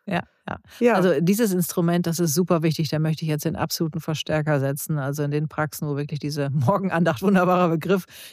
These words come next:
Speaker 1: jedenfalls, äh, kurz miteinander so, ne, äh, Gemeinschaft herstellen und was erwartet uns heute und wie kommen wir durch den Tag. Das ist, äh, so wichtig. Also wer das mal ausprobiert hat oder regelmäßig macht, der, der wird wissen,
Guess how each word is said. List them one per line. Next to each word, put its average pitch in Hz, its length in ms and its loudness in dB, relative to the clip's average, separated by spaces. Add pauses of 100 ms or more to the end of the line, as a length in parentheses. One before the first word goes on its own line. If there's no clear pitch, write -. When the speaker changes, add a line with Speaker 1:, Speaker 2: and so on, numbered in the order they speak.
Speaker 1:
jedenfalls, 175 440 2
äh, 156 180 0
kurz 226 300 0
miteinander 180 580 2
so, 165 320 0
ne, 165 420 0
äh, 147 40 -4
Gemeinschaft 165 460 0
herstellen 147 460 0
und 147 160 0
was 156 180 0
erwartet 151 380 0
uns 151 180 -4
heute 143 280 2
und 139 100 -2
wie 147 80 -2
kommen 151 200 -2
wir 147 40 4
durch 139 140 0
den 131 140 -6
Tag. 123 260 -2 (340)
Das 151 220 2
ist, - 400 -4
äh, 95 160 -6
so 156 280 4
wichtig. 135 440 0
Also 135 140 0
wer 143 80 2
das 143 140 2
mal 120 100 0
ausprobiert 135 480 2
hat 139 160 2
oder 127 180 2
regelmäßig 127 540 2
macht, - 360 -2
der, - 220 -2
der 120 160 -2
wird 123 160 -6
wissen, 135 260 -2